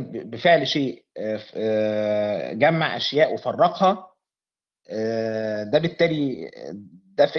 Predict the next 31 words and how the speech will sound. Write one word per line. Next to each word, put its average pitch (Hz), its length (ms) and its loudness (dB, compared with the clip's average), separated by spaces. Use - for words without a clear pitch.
يبقى 120 180 -2
ده 151 60 6
فعل 147 300 2
ال-، 120 220 -6
الإله، 151 580 0
وده 147 360 -6
فعل 165 280 0
ليس 180 220 0
في 113 100 -8
قدرة 120 340 -4
البشر. 90 360 -12
فالملاحظ 143 1120 0
في 160 100 -4
كلامك 185 440 2
إنك 147 220 -4
بس 175 420 -2
لما 165 340 2
بتبقى - 760 -4
عارف 185 380 0
الوسيلة 147 760 0
اللي 131 180 -2
تم 180 300 2
بيها 180 200 4
الفعل، 180 500 0
يبقى 131 180 -2
آه، 165 140 4
ده 151 120 0
فعل 147 280 2
في 131 100 -4
قدرة 143 360 -2
البشر، 110 500 -6